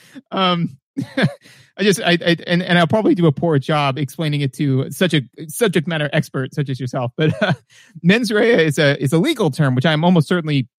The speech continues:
butchering the hell out of, but it means a <laughs> mental state, right? So the idea is that in order to commit a lot of crimes, you have to have the intention to commit it. Otherwise, it's a different crime, you know? So, like,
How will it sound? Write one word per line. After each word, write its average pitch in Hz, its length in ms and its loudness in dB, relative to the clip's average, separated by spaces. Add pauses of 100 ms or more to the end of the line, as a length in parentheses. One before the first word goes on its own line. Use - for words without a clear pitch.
(140)
butchering 165 360 2
the 123 80 2
hell 156 160 4
out 123 120 2
of, 117 140 0
but 143 100 4
it 143 80 4
means 147 220 2
a 135 120 4
<laughs> - 20 0
mental 165 280 4
state, - 280 -6 (200)
right? 135 240 0
So 151 120 2
the 160 120 4
idea 202 240 4
is 185 80 4
that 175 80 0
in 151 80 0
order 156 220 4
to - 40 -6
commit 147 200 0
a 143 60 0
lot 131 160 0
of - 60 -14
crimes, 135 600 -2 (280)
you 139 120 2
have 139 180 2
to 135 120 0
have 131 340 0
the 123 280 2 (260)
intention 160 600 2
to 143 200 -2
commit 127 340 -2
it. 110 220 -4
Otherwise, 127 420 0
it's 107 100 -10
a 123 60 -2
different 120 460 -4
crime, 110 260 -8 (320)
you 123 160 0
know? 120 180 0 (440)
So, 143 240 4
like, 131 320 2